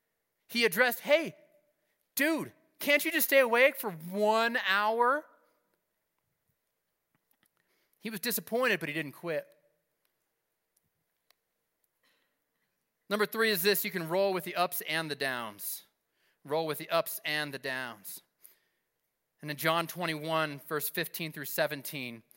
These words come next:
we see this. It says, "When they had finished breakfast, Jesus said to Simon Peter,"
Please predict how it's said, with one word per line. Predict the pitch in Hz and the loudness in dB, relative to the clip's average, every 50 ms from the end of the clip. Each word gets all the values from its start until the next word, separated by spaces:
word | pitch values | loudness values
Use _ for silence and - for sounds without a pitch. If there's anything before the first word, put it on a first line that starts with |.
| _ _ _ _ _ _ | _ _ _ _ _ _
we | - 139 135 | -10 -8 -6
see | - - 147 139 | -6 -6 -6 -6
this. | 127 131 131 127 123 120 - | -4 -2 -2 -2 -2 -2 -6
It | 131 | -6
says, | - 156 131 123 - - - _ _ | -6 -6 -6 -6 -8 -12 -18 _ _
"When | - 160 160 | -4 -2 0
they | 180 170 | 2 2
had | 160 175 170 | 2 0 0
finished | - - 185 196 220 - 160 147 | -2 -2 0 0 -2 -4 -4 -2
breakfast, | 151 143 127 - - - 113 120 - - - - - _ _ _ _ _ _ _ _ _ _ _ - - _ _ _ _ - | 0 0 0 -2 -6 -14 -14 -12 -12 -12 -12 -14 -18 _ _ _ _ _ _ _ _ _ _ _ -20 -20 _ _ _ _ -12
Jesus | - 156 175 175 180 - | -10 -8 -8 -6 -6 -4
said | - 160 143 139 | -4 -4 -4 -4
to | 135 | -6
Simon | - - 147 139 139 139 135 | -6 -4 -4 -4 -4 -6 -8
Peter," | 135 - 147 127 113 104 107 | -10 -10 -12 -12 -12 -12 -14